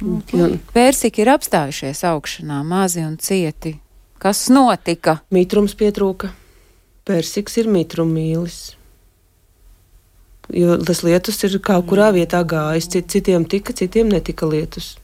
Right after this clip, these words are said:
Speaker 3: Nu, viss tur vairs neko vai var
Speaker 2: Nu,
Speaker 3: vēl
Speaker 2: laist,
Speaker 3: mēģināt?
Speaker 2: vai tikai
Speaker 3: Tagad, ja
Speaker 2: laist.
Speaker 3: sāk laistīt,
Speaker 2: Nu,
Speaker 3: tad
Speaker 2: vai to raža tur paliks labāka? Nu, viņam šeit tūliņ jau ir gatavs tas
Speaker 1: Jā,
Speaker 2: persiks.
Speaker 1: jā.
Speaker 2: Mm, bet, nu, jebkurā gadījumā, lai viņš labāk ziemotu, lai būtu nākošā gada,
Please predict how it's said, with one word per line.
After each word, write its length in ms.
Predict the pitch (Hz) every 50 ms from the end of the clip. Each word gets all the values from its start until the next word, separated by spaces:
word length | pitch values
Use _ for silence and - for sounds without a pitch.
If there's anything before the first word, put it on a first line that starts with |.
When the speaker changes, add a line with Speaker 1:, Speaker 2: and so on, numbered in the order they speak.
| - _ _ _ _
Speaker 3:
Nu, 180 | - 196 196 196
viss 320 | 196 202 220 277 - - -
tur 160 | - 320 247
vairs 260 | 208 214 202 190 - -
neko 340 | 208 196 185 - 233 247 262
vai 120 | 269 262 247
var 140 | - 262
Speaker 2:
Nu, 60 | 254 165
Speaker 3:
vēl 140 | 165 165 165
Speaker 2:
laist, 240 | 190 233 359 - -
Speaker 3:
mēģināt? 360 | 233 240 - 233 208 196 165
Speaker 2:
vai 80 | - 185
tikai 100 | - 226
Speaker 3:
Tagad, 300 | 254 262 269 269 - 294
ja 120 | 330 381
Speaker 2:
laist. 140 | 415 359 247
Speaker 3:
sāk 240 | 247 233 214 196 -
laistīt, 560 | 208 214 220 254 285 - - 311 277 262 254 -
Speaker 2:
Nu, 80 | - 240
Speaker 3:
tad 80 | 233
Speaker 2:
vai 160 | 226 240 240 233
to 200 | 240 196 185 180
raža 320 | 190 220 269 294 254 262 247
tur 120 | - 254 208
paliks 440 | - 262 262 254 247 247 - -
labāka? 520 | - 254 254 220 233 214 208 202 - - 190 - -
Nu, 100 | 180 208
viņam 260 | 208 202 202 190 190
šeit 200 | 185 - 202 190
tūliņ 280 | - 208 202 196 190 190
jau 120 | 196 190
ir 140 | 185 180 180
gatavs 440 | 175 - - 226 - - - 165 - -
tas 100 | 190 190
Speaker 1:
Jā, 100 | 185 190
Speaker 2:
persiks. 520 | 190 - 202 190 175 175 175 170 - 190 196
Speaker 1:
jā. 80 | 180
Speaker 2:
Mm, 360 | 170 175 175 180 - - 175
bet, 200 | 156 160 160 160 -
nu, 100 | 175 175
jebkurā 460 | 170 175 165 156 - - 208 220 202
gadījumā, 360 | 185 202 175 185 180 175 165 156
lai 140 | 160 165 165
viņš 220 | 165 165 160 - -
labāk 360 | 160 165 160 151 156 147 143 147
ziemotu, 560 | 143 160 185 180 165 160 156 156 160 - 165
lai 180 | 151 147 147
būtu 220 | 139 143 147 151 -
nākošā 560 | 160 170 175 180 - 214 208 - - 214 208
gada, 300 | 180 214 214 196 180 196